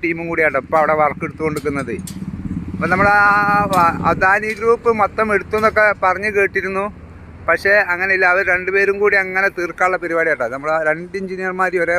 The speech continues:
വർക്കിൽ നമ്മൾ കണ്ടിട്ടുണ്ട്. അവരോട് ചോദിക്കുകയും ചെയ്തു, അപ്പോൾ അവരങ്ങനെയാണെന്ന് പറഞ്ഞു കേട്ടോ.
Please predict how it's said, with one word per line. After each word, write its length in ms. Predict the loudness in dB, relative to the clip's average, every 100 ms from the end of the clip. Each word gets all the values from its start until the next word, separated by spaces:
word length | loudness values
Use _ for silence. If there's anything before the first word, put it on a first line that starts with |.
| 0
വർക്കിൽ 260 | -2 -6 -6
നമ്മൾ 160 | -4 -6
കണ്ടിട്ടുണ്ട്. 440 | -6 -10 -10 -10 -10 -16 _ _ _ _ _ _ -20 -20 -20 -10
അവരോട് 260 | -6 -6 -6
ചോദിക്കുകയും 440 | -2 -2 0 -2 0
ചെയ്തു, 180 | 0 0
അപ്പോൾ 140 | 0 0
അവരങ്ങനെയാണെന്ന് 640 | 0 -2 0 -2 -2 -2
പറഞ്ഞു 220 | -2 -2
കേട്ടോ. 140 | -6